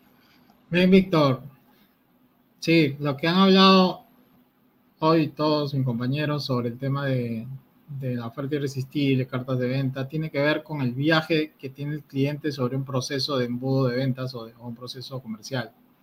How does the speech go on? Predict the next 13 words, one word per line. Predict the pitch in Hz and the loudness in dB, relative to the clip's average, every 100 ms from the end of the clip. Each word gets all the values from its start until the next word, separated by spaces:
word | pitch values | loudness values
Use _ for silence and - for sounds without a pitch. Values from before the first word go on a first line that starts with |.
| _ _ _ _ _ _ _ _ - | _ _ _ _ _ _ _ _ -6
Eh, | 139 135 131 127 127 127 131 _ _ _ _ _ _ _ _ _ _ _ _ _ _ _ _ _ _ _ _ _ _ _ | 0 2 2 0 -2 -4 -8 _ _ _ _ _ _ _ _ _ _ _ _ _ _ _ _ _ _ _ _ _ _ _
de | 160 147 | -4 -2
nada | 151 190 202 190 | 2 6 6 8
vale | 202 208 196 | 6 6 4
tener | 175 160 180 | 2 0 2
una | 185 175 | 4 4
buena | 180 180 | 2 2
oferta, | 165 190 185 165 147 139 135 | 0 2 2 2 -2 -4 -2
por | 139 | -2
más | 139 165 170 | 0 -2 0
irresistible | 170 147 135 147 165 165 | 0 0 -2 -2 0 0
que | 143 | -4
sea, | 135 156 160 190 | -4 -2 0 -2